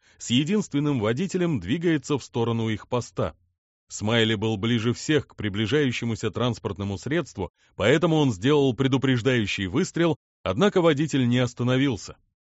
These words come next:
Лейтенанту Смайли было необходимо принять решение. Он мог взять водителя на мушку и остановить его пулей, или сделать ещё один предупреждающий выстрел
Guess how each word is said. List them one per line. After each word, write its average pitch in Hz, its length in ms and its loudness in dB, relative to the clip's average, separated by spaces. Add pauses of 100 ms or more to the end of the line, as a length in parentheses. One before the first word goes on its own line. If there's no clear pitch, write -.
(160)
Лейтенанту 110 600 0
Смайли 120 460 -2
было 117 220 -2
необходимо 113 640 0
принять 110 400 -4
решение. 104 580 -4 (260)
Он 123 180 0
мог 156 200 0
взять 120 300 -2
водителя 135 460 0
на 127 100 0
мушку 165 400 0
и 147 160 -2
остановить 143 580 -2
его 147 220 0
пулей, 123 500 -2 (260)
или 78 200 -6
сделать 113 460 -2
ещё 180 400 0
один 98 260 0
предупреждающий 95 880 -6
выстрел 143 540 -2